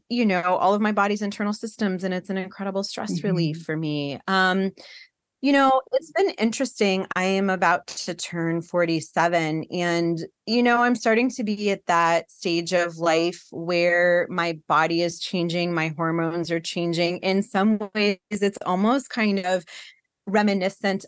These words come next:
Speaker 1: of when I was going through puberty, my body was changing and there wasn't a lot I could do about it. And I think, unfortunately, there's a lot of strong messaging for women, you know, my age, I'll speak for myself,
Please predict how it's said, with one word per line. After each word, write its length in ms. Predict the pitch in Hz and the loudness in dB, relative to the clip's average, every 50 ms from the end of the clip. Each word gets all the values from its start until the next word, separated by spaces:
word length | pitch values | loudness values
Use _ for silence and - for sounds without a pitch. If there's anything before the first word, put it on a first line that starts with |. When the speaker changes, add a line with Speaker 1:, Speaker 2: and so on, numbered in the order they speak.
| _ | _
Speaker 1:
of 300 | - 180 185 185 180 180 185 | 4 4 6 4 4 2 -2
when 420 | 160 170 190 180 202 190 185 202 | -8 -8 -2 0 2 2 4 4
I 100 | 202 190 | 2 2
was 180 | 180 180 175 - | 2 -2 -4 0
going 360 | - 190 180 180 180 180 175 | 0 2 2 2 2 0 -2
through 220 | - - 190 175 | -2 -2 -2 -2
puberty, 500 | 165 - - 285 285 262 320 294 277 247 | -2 -4 -2 0 2 4 4 4 4 4
my 160 | 220 196 190 180 | 4 4 2 2
body 340 | - 175 175 185 208 208 | 2 2 2 4 4 2
was 240 | 190 175 185 180 - | 0 0 -4 -4 -6
changing 840 | - - - - - - - 220 233 302 330 277 233 220 190 185 185 | -8 -8 -8 -6 -8 -6 -2 2 4 4 4 4 4 2 2 2 2
and 120 | 190 196 | 2 2
there 80 | 208 202 | 4 4
wasn't 420 | 196 208 254 262 311 285 254 - - | 4 2 4 2 0 -2 -2 -4 -4
a 100 | 233 233 | -2 0
lot 220 | 214 208 214 208 | 2 2 4 4
I 80 | 196 196 | 2 0
could 260 | 196 - 220 190 202 _ _ _ _ | 0 -4 -6 -6 -8 _ _ _ _
do 240 | - 302 330 330 | 0 2 2 2
about 320 | 339 262 226 196 190 185 185 | 4 4 4 4 4 4 4
it. 140 | 196 202 214 | 2 2 2
And 120 | 220 226 | 2 2
I 100 | 233 247 | 2 0
think, 280 | 247 - - 330 381 392 | -2 -2 -2 -2 0 0
unfortunately, 1300 | 392 359 - - 220 208 214 - _ _ _ 214 - - - - - 240 226 226 175 - 202 208 202 | -2 -4 0 0 0 0 0 -4 _ _ _ -12 -12 -12 -12 -10 -10 -8 -8 -8 -8 -4 -4 -2 0
there's 240 | 185 196 190 185 202 | 2 2 2 2 2
a 80 | 190 | 0
lot 260 | 180 175 170 165 175 | 2 4 4 6 6
of 100 | 185 190 | 4 2
strong 360 | - - - 185 170 175 180 165 | 0 -2 -2 0 0 0 0 0
messaging 500 | 160 165 - - 180 170 175 175 175 175 | -2 -2 -2 -6 -4 -4 -4 -4 -4 -2
for 160 | - 180 175 | 0 0 2
women, 500 | 170 170 160 170 170 170 170 170 180 - - | 2 2 0 0 0 0 0 -2 -4 -4 -6
you 100 | 190 180 | -4 -4
know, 140 | 175 170 | -2 -2
my 200 | 170 170 160 160 | 0 0 0 0
age, 440 | 165 165 165 175 170 175 175 170 - - | 0 0 0 0 0 -2 -4 -6 -8 -8
I'll 80 | - | -10
speak 240 | 160 - - 180 165 | -12 -12 -14 -14 -12
for 120 | - - | -10 -6
myself, 520 | 175 165 160 165 - 190 190 180 175 180 | -6 -4 -6 0 2 2 4 4 4 2